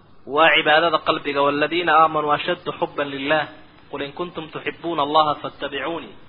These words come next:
Cabsida Ilaahay laga cabsanaya, rasushu ay ku soo celcelinayaan, ay farayaan, iyo khashyada iyo khawfka nusuustu ay farayso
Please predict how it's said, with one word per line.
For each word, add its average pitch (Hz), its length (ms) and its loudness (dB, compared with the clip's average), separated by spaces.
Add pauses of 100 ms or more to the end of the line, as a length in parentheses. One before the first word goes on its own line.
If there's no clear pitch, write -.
(580)
Cabsida 202 360 -4
Ilaahay 180 300 2
laga 165 200 0
cabsanaya, 156 560 2
rasushu 143 380 -10
ay 143 120 -2
ku 185 120 -16
soo 170 180 -2
celcelinayaan, 151 580 -2
ay 147 80 -4
farayaan, 143 480 0 (600)
iyo 160 180 -2
khashyada 175 560 -2
iyo 160 220 -2
khawfka - 520 2 (560)
nusuustu - 460 -2
ay 156 180 4
farayso 170 440 4